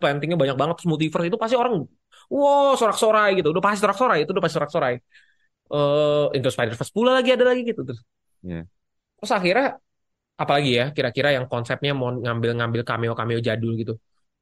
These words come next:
Speaker 1: Itu tuh, eh, kan sekarang ngambil nostalgic moment ya.
Speaker 2: Ah, ah.
Speaker 1: Cuma Batman Michael Keaton tuh nggak se-pop culture dan nggak serame itu di kalangan kita gitu.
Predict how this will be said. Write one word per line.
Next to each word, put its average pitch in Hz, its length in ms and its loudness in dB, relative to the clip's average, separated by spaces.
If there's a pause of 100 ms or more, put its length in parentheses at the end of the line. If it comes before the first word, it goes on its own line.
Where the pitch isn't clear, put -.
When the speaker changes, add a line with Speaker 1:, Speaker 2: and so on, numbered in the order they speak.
(120)
Speaker 1:
Itu 127 180 -4
tuh, 254 180 0 (800)
eh, 143 1160 2 (120)
kan 160 80 0
sekarang 180 240 0
ngambil 131 200 0
nostalgic 117 480 -4
moment 123 280 -2
ya. 107 120 -6 (180)
Speaker 2:
Ah, 101 60 -2
ah. 95 160 0
Speaker 1:
Cuma 90 140 2 (1400)
Batman 127 480 -2
Michael 127 320 0
Keaton 175 400 -4
tuh 302 160 -2
nggak 120 160 0
se-pop 120 320 -4
culture 117 400 -4
dan 117 160 -2
nggak 110 160 -6
serame 113 320 -4
itu 143 400 -4
di 123 80 -6
kalangan 107 320 -6
kita 110 480 -10
gitu. - 320 -20